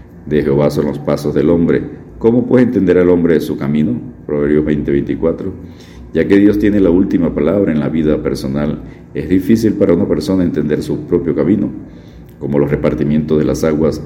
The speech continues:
así está el corazón del rey en la mano de Jehová. A todo lo que quiere lo inclina.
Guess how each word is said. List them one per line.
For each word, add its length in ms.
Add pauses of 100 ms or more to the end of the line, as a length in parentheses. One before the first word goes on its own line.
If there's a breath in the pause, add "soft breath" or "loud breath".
así 340
está 260
el 100
corazón 400
del 160
rey 280
en 160
la 80
mano 360
de 80
Jehová. 300 (460 loud breath)
A 220
todo 220
lo 100
que 120
quiere 440
lo 120
inclina. 480